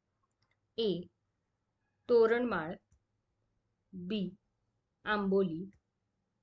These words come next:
सी, गडचिरोली. डी, चिखलदरा. योग्य उत्तर आहे बी, आंबोली.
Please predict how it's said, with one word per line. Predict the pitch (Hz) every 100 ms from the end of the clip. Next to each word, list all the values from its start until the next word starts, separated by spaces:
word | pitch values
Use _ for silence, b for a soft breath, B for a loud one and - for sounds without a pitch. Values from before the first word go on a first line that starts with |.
| _ _ _ _
सी, | - - 240 190 - _ _ _ _ _ - 233
गडचिरोली. | 262 254 226 185 156 156 190 262 _ _ _ _ _ _ _ _ _ _ 196
डी, | 190 214 185 - _ _ _ _ _ _ _
चिखलदरा. | - 277 - 277 196 151 143 - _ _ _ _ _ _ _ _ _ _ _ _ _ _ _ _ _ _ _
योग्य | 226 247 233 262
उत्तर | 196 - 202
आहे | 226 185 180 - _ -
बी, | 190 226 202 190 _ _ _
आंबोली. | 196 202 190 220 175